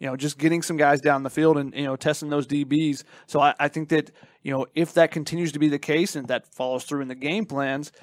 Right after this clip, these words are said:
I think that's gonna push those safeties back, especially if you get a guy like Taj Washington that hits one or two of those. I mean, he had a ninety-two yard catch against a top ten team in Cincinnati last year. He had three one hundred yard games.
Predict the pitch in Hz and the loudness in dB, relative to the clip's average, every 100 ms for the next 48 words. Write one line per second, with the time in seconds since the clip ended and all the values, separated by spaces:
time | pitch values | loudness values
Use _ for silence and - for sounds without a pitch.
0 | _ _ - - 151 165 175 156 - 156 | _ _ -10 -6 -2 -2 -2 -4 -2 -2
1 | - 165 - 180 202 185 147 135 139 143 | 0 0 2 0 0 -4 0 2 2 0
2 | - 147 147 170 160 156 151 151 143 143 | -4 -2 0 0 -2 0 0 2 4 4
3 | 143 156 143 135 143 143 143 120 120 185 | 4 4 4 4 0 0 -6 -4 -2 -2
4 | 190 160 143 151 139 135 135 - _ _ | 0 0 0 0 2 0 -2 -4 _ _
5 | - 151 160 160 160 170 185 165 160 147 | -10 0 0 2 0 0 2 4 4 4
6 | 165 156 143 151 139 - 123 131 147 147 | 2 2 -2 -4 -6 -10 -8 0 2 2
7 | 156 143 151 151 143 139 135 139 135 151 | -4 -4 -4 -4 -6 -8 -8 -2 0 0
8 | 156 143 151 - 147 151 143 - - - | 0 2 2 2 0 0 0 -6 -14 -8
9 | 135 - 151 175 170 165 160 156 147 147 | -8 -2 2 4 4 2 4 4 4 0
10 | 151 156 147 | -2 -4 -6